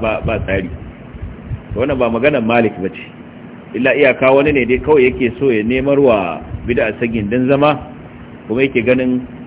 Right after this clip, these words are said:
idan ya jingina wa Imam Malik to za ta yi ƙarfi, za ta samu gindin zama, za ta samu karɓuwa a gurin mabiya ko masoya Maliku.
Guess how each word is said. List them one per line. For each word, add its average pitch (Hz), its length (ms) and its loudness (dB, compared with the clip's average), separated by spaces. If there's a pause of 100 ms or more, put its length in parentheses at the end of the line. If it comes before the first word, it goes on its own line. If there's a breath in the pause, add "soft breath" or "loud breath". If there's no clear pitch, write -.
(100)
idan 123 280 2
ya 135 160 4
jingina 131 480 4
wa 117 120 4
Imam 120 320 0
Malik 135 320 2
to 113 120 -2
za 120 140 4
ta 123 120 -4
yi 101 60 -2
ƙarfi, 113 420 0
za 127 140 4
ta 110 120 -8
samu 113 240 -2
gindin 104 340 -4
zama, 110 260 -2 (280)
za 123 120 4
ta 117 120 -6
samu 117 220 -4
karɓuwa 113 420 0
a 104 60 -2
gurin 107 260 -2
mabiya 107 600 0
ko 110 100 -4
masoya 107 440 -2
Maliku. 101 460 -2